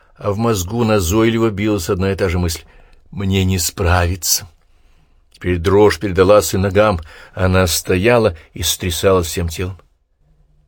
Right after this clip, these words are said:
В то же время она чувствовала себя словно окаменевшей. Когда подступал очередной приступ паники, она могла упасть на землю или на ближайшую скамейку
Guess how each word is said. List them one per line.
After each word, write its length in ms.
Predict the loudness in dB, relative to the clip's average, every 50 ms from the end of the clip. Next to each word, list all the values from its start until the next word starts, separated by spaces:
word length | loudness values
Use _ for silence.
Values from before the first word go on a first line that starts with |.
| _ _ _ _
В 120 | -20 -14
то 240 | -4 0 0 0 2
же 240 | 0 0 0 0 0
время 460 | 0 -2 -2 -2 -2 -2 -2 -2 -4
она 180 | -2 -4 -4 -6
чувствовала 580 | -6 -8 -10 -10 -12 -12 -12 -10 -6 -6 -6
себя 360 | -4 -6 -6 0 0 0 0 0 _ _ _ _ _ _ _ _ _ _
словно 480 | -20 -12 -6 -4 -4 -2 0 0 0 0
окаменевшей. 800 | 0 0 0 0 0 0 2 2 0 0 0 -2 -6 -6 -8 -12 _ _ _ _ _ _ _ _ _ _ _ _ _ _ _ _ _
Когда 280 | -12 -10 -4 -2 -2 -2
подступал 680 | -2 -4 -6 -6 -6 -8 -4 0 2 4 4 4 0 -4 -8
очередной 640 | -8 -6 -4 -4 -4 -4 -6 -6 -2 0 0 0 0
приступ 480 | 0 -2 -4 -4 -4 -6 -6 -8 -8 -8 -12 _
паники, 420 | 0 2 2 2 2 0 0 0 0
она 180 | 0 2 2
могла 360 | 2 0 0 0 0 0 -2 -4
упасть 520 | -10 -12 -8 -4 -2 -2 -2 -2 -4 -6 -4
на 120 | -4 -2
землю 360 | 0 0 0 0 0 0 -2
или 220 | -2 -2 -2 -4 -6 -12 _ _ _ _ _ _ -10
на 80 | -8 -4
ближайшую 500 | -4 0 0 0 0 0 -2 -4 -6 -4
скамейку 500 | -4 -2 -2 0 -2 -2 -4 -6 -10